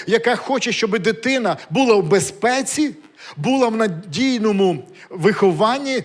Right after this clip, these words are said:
тобто дисциплінуванні, і була в надійному кормлінні, щоб вона росла, розвивалася. Бо ніхто не хоче із мам, щоб дитина залишилася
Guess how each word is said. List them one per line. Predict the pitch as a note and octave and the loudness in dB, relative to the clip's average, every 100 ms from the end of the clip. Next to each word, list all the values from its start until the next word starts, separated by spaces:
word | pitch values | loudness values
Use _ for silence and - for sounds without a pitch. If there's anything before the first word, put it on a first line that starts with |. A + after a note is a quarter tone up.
| - - | -8 -2
тобто | A3 A3 G3+ | -2 0 -2
дисциплінуванні, | G3+ - G#3 F3 G3 F3+ F#3 C4 C#4 F3 - | 0 -4 -4 -2 0 2 2 0 -2 -4 -2
і | G3+ | -4
була | D#3 C3 C4 B3 D3+ D3+ F3+ - - - - G#2+ | -2 0 0 2 2 0 -4 -12 -20 -20 -20 -20
в | A#2+ - _ _ _ _ _ | -20 -20 _ _ _ _ _
надійному | C3+ E3 B2+ D3+ D3+ F3+ | -8 -6 -4 -4 -2 -4
кормлінні, | F3 G3+ G#3+ A#3 B3 A3 C3+ G2+ - _ _ _ _ | -2 -2 0 0 -2 -4 -8 -12 -18 _ _ _ _
щоб | - G#3+ | -10 -6
вона | G#3 A#3+ | -4 -2
росла, | B3 - - C4 F#3 G2 - _ - | -2 -4 -4 -4 -4 -6 -16 _ -18
розвивалася. | - A#3 G#3+ B3 C4 B3 D3+ - G2+ - - D#3 | -8 -6 -4 -2 -2 -2 -4 -6 -14 -18 -18 -4
Бо | A#3+ C#4 | -2 0
ніхто | D4 - D#4+ | -2 0 0
не | C4+ | 0
хоче | - C4 A3 G#3 G3+ | 0 2 2 2 0
із | F3 G3+ | 0 -2
мам, | C#4 B3 F3+ - - | 0 2 0 -2 -2
щоб | B3+ G3 | -2 0
дитина | B3 D4 C4+ G#3+ | -2 0 0 2
залишилася | G#3 A3+ - C#4 C#4+ G#3 - D#3 | 2 2 0 0 2 2 4 0